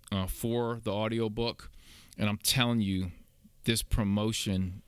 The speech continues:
is fantastic. I'm, I'm, shout out to Stu Holt, who came up with the idea,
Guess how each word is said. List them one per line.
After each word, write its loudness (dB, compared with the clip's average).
is 0
fantastic. -2
I'm, -2
I'm, -4
shout 4
out 0
to -6
Stu -2
Holt, 0
who 0
came 4
up 0
with -6
the 0
idea, -2